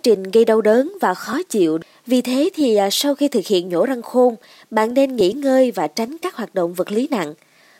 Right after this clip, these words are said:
Cũng nên kiêng ăn đồ cứng và nóng. Thay vào đó,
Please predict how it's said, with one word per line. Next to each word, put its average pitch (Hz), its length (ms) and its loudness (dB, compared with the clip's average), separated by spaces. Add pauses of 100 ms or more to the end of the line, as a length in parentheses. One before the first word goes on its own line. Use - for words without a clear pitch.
(120)
Cũng 269 160 2
nên 302 220 0
kiêng 294 380 2
ăn 240 160 -8
đồ 185 120 0
cứng 247 400 0
và 165 160 -12
nóng. 190 200 -8 (540)
Thay 233 160 0
vào 196 120 0
đó, 208 300 0